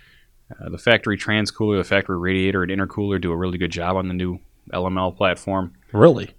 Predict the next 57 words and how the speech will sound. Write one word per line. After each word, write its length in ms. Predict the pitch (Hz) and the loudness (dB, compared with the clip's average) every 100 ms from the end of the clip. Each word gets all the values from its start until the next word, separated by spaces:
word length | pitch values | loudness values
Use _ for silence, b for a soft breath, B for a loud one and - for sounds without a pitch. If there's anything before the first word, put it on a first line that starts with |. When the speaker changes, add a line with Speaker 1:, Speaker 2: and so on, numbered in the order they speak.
| _ - | _ -16
Speaker 1:
Um, 460 | 90 82 82 82 | -12 -12 -10 -12
I, 140 | 85 85 - | -12 -14 -12
I, 60 | |
I 600 | 85 - _ _ _ _ | -14 -16 _ _ _ _
mean, 180 | - 98 | -8 -4
unless 320 | 95 113 147 | -2 -2 -4
you're, 240 | 170 143 110 B - _ - - - _ _ _ - | 0 0 0 B -20 _ -20 -20 -20 _ _ _ -6
unless 320 | 98 143 - | -2 -2 -2
you're 80 | 214 | -4
being 260 | 147 156 | -2 -2
stupid, 560 | 113 - - 196 135 85 | -2 -2 0 0 0 -4
man, 320 | 85 90 117 123 | -2 -2 0 2
you 60 | 107 | 4
know, 140 | 131 | 2
you 160 | 131 - | 2 0
just 360 | 117 131 - 165 - 147 - 139 - | 0 0 0 -2 -4 -8 -4 -6 -6
Speaker 2:
<laughs> 560 | - - - - - | -10 -14 -10 -10 0
I 80 | 147 | 4
mean, 160 | 175 170 | 4 6
ultimate, 380 | - 202 165 120 | 8 8 6 -2
to 80 | 165 | 2
me, 180 | 180 202 | 2 4
ultimate 340 | 151 165 156 | 4 4 2
tow 140 | 127 147 | 6 6
rig 240 | 147 120 | 6 6
too, 160 | 151 139 | 4 6
I 100 | 117 | 6
mean, 160 | 117 - | 4 4
I 140 | 120 | 4
have 200 | 120 131 | 6 4
to 60 | 120 | 4
be 100 | 120 | 4
able 140 | 117 | 4
to 80 | 107 | 2
do 160 | 107 104 | 2 2
anything. 460 | 101 92 - - - _ | 0 -6 -12 -20 -20 _
It's 140 | 123 - | -4 2
the 120 | 107 | 4
best 360 | 101 117 - 123 | 6 4 2 -2
of 120 | 101 | -2
the 80 | 101 | -2
best, 360 | 98 - - | -2 -4 -4
right? 280 | 110 110 131 | 0 0 4
So 160 | 131 131 | 6 8
I'm 80 | |
talking 320 | 139 147 139 131 | 6 2 2 4
I 80 | |
can 120 | 127 127 | 4 2
run 160 | 123 | 2
up 140 | 123 - | 2 2
Pikes 240 | 117 104 | -2 -2
Peak 320 | - 117 107 | 0 0 0
with 120 | 117 | 0
a 60 | 107 | 0
thirty-five 460 | - 107 101 104 98 | 0 0 0 0 0
foot 160 | - | -4
trailer. 440 | - 104 113 107 | -4 -6 -6 -12